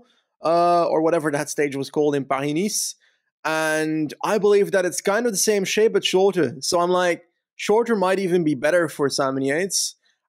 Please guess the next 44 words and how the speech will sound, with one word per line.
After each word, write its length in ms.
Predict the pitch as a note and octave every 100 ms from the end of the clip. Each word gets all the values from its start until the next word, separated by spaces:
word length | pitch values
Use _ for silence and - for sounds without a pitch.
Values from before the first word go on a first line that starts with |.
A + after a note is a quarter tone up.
| -
And 540 | D#3 E3 D#3+ D#3+ C#3+ - - _ _ _ -
I'd 160 | D#3 F3
argue 340 | E3+ D3 E3
that 360 | D3+ C#3+ C3+ - _ _ _
he 220 | - D#3
should 280 | - - D3
be 100 | E3
able 180 | D#3+
to 200 | - C#3
be 160 | C#3 D#3+
one 220 | D3 D3+
of 140 | D3+ C3
the 60 |
best 340 | A#2+ C#3+ D3 D3
riders 420 | D3 D3 D3 -
in 180 | D3 C3+
G 180 | D3
C 480 | C3+ C#3 D#3+ F3 F3+ _ _ _ -
territory, 560 | E3+ E3+ E3+ F3 E3+
at 80 | E3+
least 380 | E3 F3 F3+ -
on 240 | B2 D3+ D#3+
this 160 | E3+
time 300 | - E3+ F3
trial. 220 | F3 F#3 E3
He 120 | C#3+
should 220 | E3+ D#3
take 200 | D3+ C#3
time 220 | D3+ D3
on 140 | C3+ C3
most 260 | C#3+ D3+
G 160 | - D3
C 180 | - D#3+
riders, 280 | D#3+ D3+
except 340 | C#3+ - D3 -
for 140 | C#3+
an 60 | C3+
Almeida 640 | C3+ C#3 C#3+ D3 D3 C#3+ - _ _ C#3
and 140 | D3
perhaps 480 | D#3 D3 D3 D3 D#3+
a, 200 | C#3+ C#3
uh, 280 | C3 B2+ A#2+ _ _ _
Porte. 400 | E3+ F3 F3+ F3+ -
I, 440 | - C#3 D3 C#3+